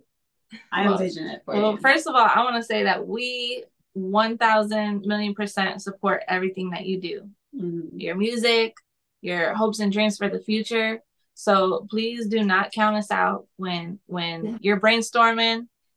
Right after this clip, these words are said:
Speaker 3: and you're thinking about those, those dreams
Speaker 2: Mm-hmm.
Speaker 3: of helping the children and stuff like that. Count us in.
Speaker 2: Yep.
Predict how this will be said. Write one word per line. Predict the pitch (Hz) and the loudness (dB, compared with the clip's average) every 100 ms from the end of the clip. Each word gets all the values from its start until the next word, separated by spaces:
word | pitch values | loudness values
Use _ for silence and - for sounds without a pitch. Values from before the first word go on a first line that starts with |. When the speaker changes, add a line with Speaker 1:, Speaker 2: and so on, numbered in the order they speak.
| _ | _
Speaker 3:
and | 180 185 | -6 0
you're | 208 | 0
thinking | 214 226 220 220 | 0 -2 0 0
about | 208 202 202 196 185 - _ _ _ _ _ - | 2 4 6 4 2 -4 _ _ _ _ _ -8
those, | 202 208 202 202 - _ _ - 196 196 _ | -2 2 0 -2 -12 _ _ -16 -14 -14 _
those | - 196 185 | -4 -2 -2
dreams | 190 202 233 285 294 | -2 -2 -2 -6 -4
Speaker 2:
Mm-hmm. | 175 170 175 170 | -2 -2 -2 0
Speaker 3:
of | 214 214 | 0 2
helping | 202 196 233 | 0 0 -2
the | 220 | -2
children | 208 208 214 233 247 247 247 269 _ _ _ _ | -2 -2 -2 -2 -4 -6 -8 -16 _ _ _ _
and | 202 220 | -4 -2
stuff | 214 214 | -2 0
like | 233 226 | -2 0
that. | 240 240 | 0 0
Count | - 226 262 | 0 0 2
us | 247 226 | -2 -2
in. | 202 175 208 - _ | -2 -4 -14 -18 _
Speaker 2:
Yep. | - 185 | -8 -8